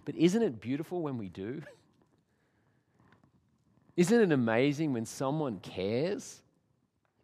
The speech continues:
Isn't it great when you can have a go and you encourage someone, bless someone? And listen, City on a Hill, um, I hope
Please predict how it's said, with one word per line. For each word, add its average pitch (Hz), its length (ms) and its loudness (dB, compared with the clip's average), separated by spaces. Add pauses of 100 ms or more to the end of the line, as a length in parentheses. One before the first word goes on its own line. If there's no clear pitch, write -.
Isn't 220 260 6
it 170 120 2
great 147 360 4
when 127 220 -2
you 139 100 -6
can 135 140 -6
have 117 240 2
a 117 60 -4
go 156 400 2
and 123 120 0
you 107 220 -6 (600)
encourage 156 560 -2
someone, 202 400 -6
bless 131 340 -4
someone? 196 640 -4 (1040)
And 180 140 2
listen, 208 240 0
City 170 200 -4
on 147 80 0
a 127 40 -4
Hill, 104 180 -6 (460)
um, 127 300 -4 (280)
I 185 80 2
hope 196 400 0